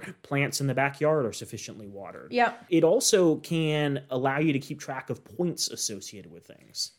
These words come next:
Speaker 2: That is so, I consistently ask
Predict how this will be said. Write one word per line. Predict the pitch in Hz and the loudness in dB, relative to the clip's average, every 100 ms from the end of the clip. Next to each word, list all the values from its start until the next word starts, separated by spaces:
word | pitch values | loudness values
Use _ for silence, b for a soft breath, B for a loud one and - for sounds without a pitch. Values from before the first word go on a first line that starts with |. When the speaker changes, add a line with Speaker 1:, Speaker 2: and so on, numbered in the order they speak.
| _ - | _ 2
Speaker 2:
That | 233 240 | 6 6
is | 220 202 | 6 0
so, | - - 226 208 214 214 - - | -2 2 4 6 4 0 -8 2
I | 214 233 220 - | 6 6 4 0
consistently | - 277 240 339 330 349 285 269 - | 0 2 4 2 2 2 2 2 4
ask | 214 214 202 - | 4 4 0 -4